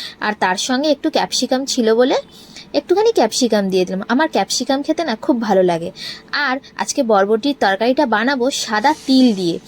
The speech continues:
দেখো, সাদা তিল, একটু পোস্ত আর চারটের মতো কাঁচা লঙ্কা একটু ভিজিয়ে রেখেছিলাম। আর অন্যদিকে একটুখানি টমেটো কেটে রেখেছি,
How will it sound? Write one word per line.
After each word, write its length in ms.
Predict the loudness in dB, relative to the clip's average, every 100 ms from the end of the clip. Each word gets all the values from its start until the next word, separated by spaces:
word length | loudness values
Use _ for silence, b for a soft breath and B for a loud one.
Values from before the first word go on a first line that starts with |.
| B B -6
দেখো, 240 | -2 0 -2
সাদা 360 | -2 -2 0 -2
তিল, 200 | -2 0 0 -2 B -6
একটু 220 | -2 0
পোস্ত 420 | 2 2 2 -2 0 0 -2 B B
আর 160 | -4 -4 -2
চারটের 380 | -4 -2 0
মতো 200 | 0 0 0
কাঁচা 260 | 0 0
লঙ্কা 320 | 0 -2 0 0 0
একটু 180 | 0 2
ভিজিয়ে 380 | 6 6 6 4
রেখেছিলাম। 520 | 4 2 0 0 -2 -6 -18 B B B B -6
আর 160 | 0 2
অন্যদিকে 500 | 4 2 2 0 -2 -2 -8 -6
একটুখানি 460 | -6 -2 2 4 4
টমেটো 360 | 2 2 2 2
কেটে 220 | 2 2
রেখেছি, 420 | 2 2 2 4